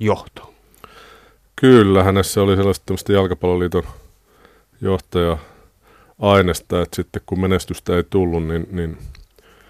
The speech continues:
Speaker 2: näitä, näitä pelaajia, jotka oli, oli erityisen huonosti pelanneet, niin niitä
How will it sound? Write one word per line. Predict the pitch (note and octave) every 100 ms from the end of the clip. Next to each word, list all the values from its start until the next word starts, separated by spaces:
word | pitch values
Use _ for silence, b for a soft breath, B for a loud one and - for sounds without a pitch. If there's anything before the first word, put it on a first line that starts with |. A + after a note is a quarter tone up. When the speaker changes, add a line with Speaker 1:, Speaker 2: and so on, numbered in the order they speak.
| b b b G2+
Speaker 2:
näitä, | F2 D#2 F2
näitä | F#2+ F2 E2
pelaajia, | - F#2 F2 E2 E2 E2+
jotka | E2 - - - -
oli, | F#2 F2
oli | F2 F2 F2 F#2
erityisen | F2 E2+ F#2
huonosti | F2+ F2+ -
pelanneet, | - F2+ F2 E2+ E2+ F#2
niin | E2+
niitä | E2